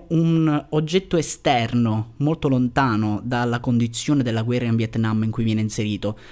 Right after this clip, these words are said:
Nonostante ciò, il suo personaggio, corpo esterno anche lui, e qui è la cosa che sorprende,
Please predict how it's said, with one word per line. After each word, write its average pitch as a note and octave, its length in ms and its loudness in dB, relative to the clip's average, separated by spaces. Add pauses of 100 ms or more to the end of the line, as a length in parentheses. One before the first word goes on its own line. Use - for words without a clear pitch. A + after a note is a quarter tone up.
(140)
Nonostante A#3+ 420 0
ciò, - 180 0
il G#3 80 2
suo D#3 160 -2
personaggio, A#2 1120 -2
corpo - 360 -2
esterno B2 560 2
anche D3+ 340 0
lui, G#2+ 420 0
e G2 120 -8
qui C3 260 0
è - 160 -10
la G#2+ 120 -6
cosa C3 240 -2
che G#2+ 100 -2
sorprende, A2 840 -6